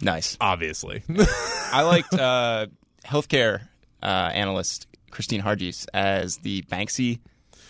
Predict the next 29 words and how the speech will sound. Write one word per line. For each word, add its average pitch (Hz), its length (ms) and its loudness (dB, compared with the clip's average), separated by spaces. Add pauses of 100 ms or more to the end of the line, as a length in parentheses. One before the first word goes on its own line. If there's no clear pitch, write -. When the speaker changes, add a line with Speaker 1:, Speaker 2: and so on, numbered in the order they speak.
(120)
Speaker 2:
Oh 110 120 2
my 107 320 4
Speaker 1:
uh, 101 40 0
stencil, 98 440 0
Speaker 2:
gosh. 127 180 -4
Speaker 1:
like, 120 80 2
Speaker 2:
That's 123 220 2
Speaker 1:
the, 113 60 -4
the 135 40 2
Speaker 2:
pretty 127 140 4
Speaker 1:
one 135 80 0
Speaker 2:
good. 160 100 0
Speaker 1:
throwing 117 240 2
the 107 80 -4
flowers. 107 460 0
I 98 60 2
Speaker 2:
Yeah. 82 40 0
Speaker 1:
thought 82 140 0
that 95 60 0
was 92 100 -4
pretty - 160 4
Speaker 2:
That's 175 120 6
Speaker 1:
cool. - 60 -8
Speaker 2:
pretty 90 160 -2
good. - 260 -16
Speaker 1:
That's 131 200 2
Speaker 2:
Yeah. - 80 -4
Speaker 1:
very 120 160 4
creative. 90 360 -6